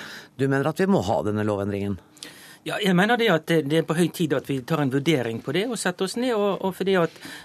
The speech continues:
Speaker 2: det, det kommer til syne det at denne loven er utilstrekkelig på dette punktet. Og det er helt riktig at dette er ikke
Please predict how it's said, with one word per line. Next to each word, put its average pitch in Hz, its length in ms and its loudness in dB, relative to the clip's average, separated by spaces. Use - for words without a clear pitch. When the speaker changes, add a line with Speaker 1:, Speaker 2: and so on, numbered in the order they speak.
Speaker 2:
det, 175 180 -4
det 175 720 -2
kommer 196 320 2
til 147 140 -2
syne 185 260 2
det 185 160 0
at 208 220 -2
denne 160 180 2
loven 139 400 2
er 127 80 -2
utilstrekkelig - 1300 -6
på 123 140 -2
dette 120 180 -6
punktet. - 400 -12
Og - 320 -6
det 175 80 2
er 208 60 2
helt 196 100 -6
riktig 185 240 -2
at 131 80 -4
dette 170 160 0
er 196 80 -2
ikke - 140 -4